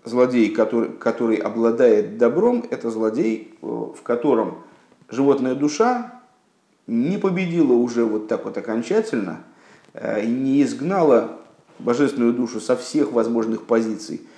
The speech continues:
Но, с другой стороны, эта животная душа, она находится в своей силе, активна,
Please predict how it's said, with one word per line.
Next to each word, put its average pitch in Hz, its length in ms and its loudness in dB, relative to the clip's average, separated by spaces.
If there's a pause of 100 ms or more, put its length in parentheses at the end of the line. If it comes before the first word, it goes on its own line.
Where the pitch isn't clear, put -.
(180)
Но, 185 140 4
с 220 40 6
другой 214 300 2
стороны, 233 340 2
эта 220 200 -2
животная 147 380 -2
душа, 214 320 -2
она 175 120 -4
находится 113 420 -2
в - 20 -14
своей 117 280 -4
силе, 214 360 -4
активна, 180 540 -6